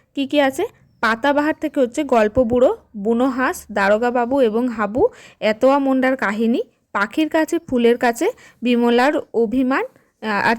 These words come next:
ছেলেবেলা। আর ভাষা পাঠ মানে ব্যাকরণের পাঠ হচ্ছে ব্যঞ্জন সন্ধি, শব্দ ও পদ। এটা হচ্ছে পুরো বাংলা সিলেবাস প্রথম ইউনিট টেস্টের জন্য।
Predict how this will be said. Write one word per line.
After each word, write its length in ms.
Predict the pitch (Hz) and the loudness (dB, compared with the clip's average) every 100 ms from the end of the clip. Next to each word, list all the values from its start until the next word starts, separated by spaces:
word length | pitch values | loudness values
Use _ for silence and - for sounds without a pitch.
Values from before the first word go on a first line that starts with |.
| - | 0
ছেলেবেলা। 500 | 330 277 185 143 - - _ _ | 2 4 2 -2 -8 -14 _ _
আর 100 | 208 | -8
ভাষা 360 | 208 233 226 330 | -6 -6 -2 -2
পাঠ 180 | 349 330 | 0 -2
মানে 220 | 240 233 | -2 -2
ব্যাকরণের 640 | 240 220 214 240 302 330 330 | 0 -2 0 0 0 -2 -4
পাঠ 200 | 247 220 _ - | -4 -6 _ -10
হচ্ছে 320 | 247 - - 381 - _ - | -10 -8 -4 -4 -4 _ -4
ব্যঞ্জন 420 | 220 214 214 254 | 0 2 2 0
সন্ধি, 420 | 277 285 285 330 523 - _ | 0 0 2 4 4 2 _
শব্দ 440 | - 294 226 220 269 359 - | -8 -2 -2 0 0 0 2
ও 120 | 262 508 - | 2 2 -2
পদ। 240 | - 202 - - _ _ _ _ _ - - | 0 0 0 -8 _ _ _ _ _ -20 -10
এটা 140 | 233 311 | 0 2
হচ্ছে 220 | 330 359 370 | 2 0 -4
পুরো 320 | 311 320 381 | 0 0 0
বাংলা 460 | 226 233 233 254 | 0 0 0 -2
সিলেবাস 500 | 302 311 302 311 440 - | -2 0 0 0 -2 -6
প্রথম 500 | 233 233 - 294 311 - | -6 -4 -4 -4 -4 -6
ইউনিট 300 | 247 247 262 | -4 -2 0
টেস্টের 320 | 269 - 294 | -2 0 -2
জন্য। 260 | 277 277 | 0 0